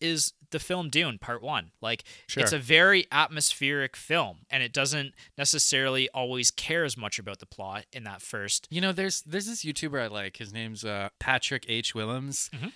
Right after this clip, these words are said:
Speaker 2: and he did a video recently. Well, I don't know how recent, about vibe movies.
Speaker 1: Yep.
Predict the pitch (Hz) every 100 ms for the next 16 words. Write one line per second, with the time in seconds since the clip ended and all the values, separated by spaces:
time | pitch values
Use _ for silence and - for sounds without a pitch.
0 | _ _ 135 151 190 202 151 147 123 113
1 | 120 104 104 98 98 98 113 110 110 123
2 | 107 95 92 92 - 95 90 101 104 98
3 | 101 98 95 104 117 123 131 135 147 156
4 | - 226